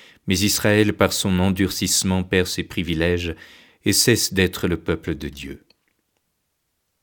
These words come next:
L'image de Jonas et celle des Ninivites pénitents se trouvent fréquemment dans les catacombes et sur les sarcophages de l'ancienne Église.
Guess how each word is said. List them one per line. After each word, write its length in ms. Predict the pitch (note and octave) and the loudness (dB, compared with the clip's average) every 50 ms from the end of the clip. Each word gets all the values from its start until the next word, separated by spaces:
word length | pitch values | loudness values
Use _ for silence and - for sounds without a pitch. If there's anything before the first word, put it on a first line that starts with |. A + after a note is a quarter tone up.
| _ _ _ _ _ _ - | _ _ _ _ _ _ -2
L'image 440 | F#2 F#2 F#2+ G2 G2+ G2 G2 F2+ | 0 2 4 4 4 4 4 2
de 120 | - G2 F2+ | 2 0 0
Jonas 480 | E2 F#2+ F#2 F#2 F#2 G2 G#2 F#2+ - - | 2 2 2 4 4 4 2 2 0 0
et 60 | A2 | -2
celle 320 | - - - G2+ F#2 E2+ | -2 0 0 0 0 0
des 120 | E2 F2 E2+ | 0 0 0
Ninivites 560 | F#2 F2+ F#2 F#2 F2+ E2 F2+ F#2+ - - - | 0 2 2 0 0 0 -2 -4 -4 -6 -10
pénitents 560 | - - F#2+ F2+ F2 E2 E2+ - - G2+ F#2+ | -4 0 0 0 0 0 -2 0 0 2 2
se 140 | F2+ - - | 2 0 -2
trouvent 400 | - - - - F#2+ E2+ E2 D#2 | -4 -4 -4 -4 -4 -4 -4 -6
fréquemment 640 | - - - F#2+ F2+ - - F#2+ F2 F2 F2 E2+ | -8 -2 0 0 0 2 2 0 2 2 0 0
dans 120 | D#2 D#2 D#2 | 0 -2 -4
les 120 | D#2 D2+ | -4 -2
catacombes 640 | D#3 F2+ D2+ - D#2+ D2 - - - E2+ E2+ E2 D#2 | -2 -2 -2 -2 -4 -6 -6 -6 -4 -4 -2 -2 -4
et 60 | D2+ C#2+ | -4 -6
sur 280 | - - - E2 D#2+ | -6 -6 -6 -6 -4
les 120 | D#2 D2+ D2 | -4 -6 -4
sarcophages 720 | - - F2 - - - F2 - - - F2 E2 D#2+ D2 | -4 -4 -4 -4 -4 -6 -6 -6 -4 -2 0 0 0 -2
de 80 | D#2 D2+ | -2 -4
l'ancienne 420 | D#2 D2+ D2 - - - D#2 D2 | -4 -4 -6 -6 -6 -4 -4 -4
Église. 580 | D2+ C2+ C#2 C#2+ C#2 C2+ C#2 D2+ - - - | -6 -8 -8 -10 -12 -12 -12 -14 -18 -20 -20